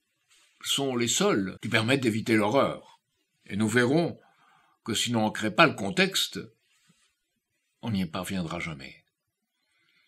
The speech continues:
Je vais donc vous parler d'abord, par rapport à ces deux options,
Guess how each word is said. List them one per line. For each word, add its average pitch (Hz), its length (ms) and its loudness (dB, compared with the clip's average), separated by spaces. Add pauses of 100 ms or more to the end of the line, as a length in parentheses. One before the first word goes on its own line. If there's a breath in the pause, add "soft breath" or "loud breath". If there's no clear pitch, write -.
(840 soft breath)
Je 110 140 0
vais 120 60 6
donc 180 180 6
vous 160 140 4
parler 151 280 6
d'abord, 151 640 2 (1600 soft breath)
par 127 100 6
rapport 127 400 6
à 107 100 2
ces 104 160 -2
deux 101 240 0
options, 156 580 -6